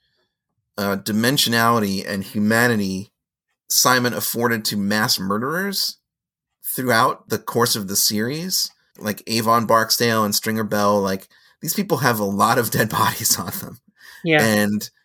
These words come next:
Speaker 1: even someone like, like Marlowe, who is the, the kind of, like, the up and coming crime boss in the, the f-, last few seasons, who is just a terrifying figure. He's like a human shark, the way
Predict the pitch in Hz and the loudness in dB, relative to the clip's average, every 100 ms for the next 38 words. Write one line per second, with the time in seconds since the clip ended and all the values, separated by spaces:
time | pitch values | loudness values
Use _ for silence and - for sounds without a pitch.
0 | _ _ _ _ _ - 170 233 208 190 | _ _ _ _ _ -4 0 2 2 2
1 | 175 165 147 135 135 123 - - _ _ | 2 2 0 2 2 0 -2 -20 _ _
2 | 117 101 110 120 151 123 87 85 - - | -6 -2 2 4 2 0 -4 -8 -12 -20
3 | - 113 107 101 - - 104 95 104 98 | -14 -4 -2 0 -2 -4 -6 -6 -10 -4
4 | 107 101 98 98 - - 117 104 104 113 | -2 -2 -4 -6 -4 -2 0 0 0 0
5 | 110 104 95 110 _ _ _ _ - 104 | 2 2 0 -4 _ _ _ _ 0 2
6 | 98 90 87 82 - - _ - 98 95 | 2 -2 -2 0 0 0 _ -8 -4 -2
7 | 92 92 - - - - - 110 101 98 | -2 -2 -6 -10 -8 -6 -4 -2 0 0
8 | - 101 - 98 90 85 80 - - - | 0 0 0 0 -4 -8 -4 -6 -6 -14
9 | - _ _ - 117 101 92 - - _ | -20 _ _ -12 -4 0 2 0 -4 _
10 | _ - 110 - - _ _ _ _ _ | _ -4 0 0 -4 _ _ _ _ _
11 | _ _ - - - 123 120 107 101 90 | _ _ -10 -6 2 4 4 4 0 0
12 | 90 - 87 98 98 123 113 - 135 113 | -2 -4 -2 0 0 0 -2 0 2 2
13 | 95 - 104 92 - 92 98 92 | 2 2 2 2 -2 -2 0 0